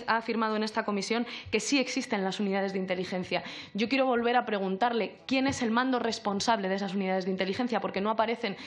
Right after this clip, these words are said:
en el organigrama. Cuando usted entra en Google, en la página oficial de la Policía, eh, Nacional, aparece un organigrama y, ¡pum!,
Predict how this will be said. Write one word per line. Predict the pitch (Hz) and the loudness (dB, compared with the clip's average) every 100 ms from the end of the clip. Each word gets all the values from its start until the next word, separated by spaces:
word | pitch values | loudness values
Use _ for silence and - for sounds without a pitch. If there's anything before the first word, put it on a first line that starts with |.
| - | -4
en | 202 | 0
el | 190 | 2
organigrama. | 185 185 185 233 254 180 - - | 2 0 2 2 2 0 -10 -2
Cuando | 196 185 | 0 0
usted | 190 | 0
entra | 226 226 | 0 0
en | 226 | 2
Google, | 240 269 294 349 - | 2 2 0 -2 -4
en | 214 | 0
la | 196 | 2
página | 220 226 233 | 2 2 0
oficial | 214 226 240 247 220 | 0 0 2 2 4
de | |
la | 185 180 | 2 2
Policía, | 185 185 233 220 214 - - - | 0 0 2 4 2 -2 -12 -2
eh, | 208 214 | 0 2
Nacional, | 220 214 226 240 285 - - | 2 2 2 4 2 0 -2
aparece | 190 202 220 254 | 2 2 2 2
un | |
organigrama | 233 214 202 214 277 214 | 2 2 2 4 4 4
y, | 190 | -2
¡pum!, | - - | -4 -2